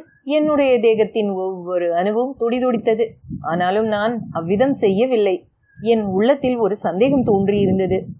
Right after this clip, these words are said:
உன்னை தொட்டேனானால் உன் திருமேனியானது நிலாமதியின் கதிராகவும் மல்லிகையின் மனமாகவும் அன்னப்பட்சியின் மென்மையாகவும் செவ்வழியின் இன்னிசையாகவும் தனித்தனியே பிரிந்து மறைந்து விடுமோ என்று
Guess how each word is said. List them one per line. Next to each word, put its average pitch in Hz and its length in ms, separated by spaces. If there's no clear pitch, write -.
உன்னை 302 300
தொட்டேனானால் 277 800
உன் 247 220
திருமேனியானது 233 920
நிலாமதியின் 214 720
கதிராகவும் 202 640
மல்லிகையின் 233 640
மனமாகவும் 214 600
அன்னப்பட்சியின் 240 760
மென்மையாகவும் 202 800
செவ்வழியின் 247 680
இன்னிசையாகவும் 214 840
தனித்தனியே 220 600
பிரிந்து 226 400
மறைந்து 208 380
விடுமோ 196 300
என்று 185 300